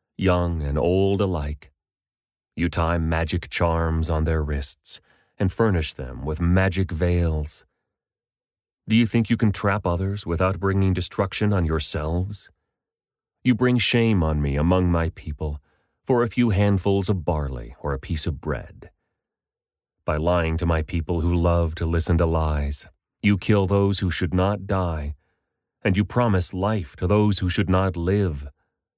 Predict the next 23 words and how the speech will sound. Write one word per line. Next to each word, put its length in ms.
This 400
is 140
what 120
the 100
sovereign 460
Lord 340
says. 580
I 140
am 160
against 460
all 340
your 160
magic 560
charms, 720
which 180
you 60
use 340
to 140
ensnare 640
my 160
people 340
like 240
birds. 760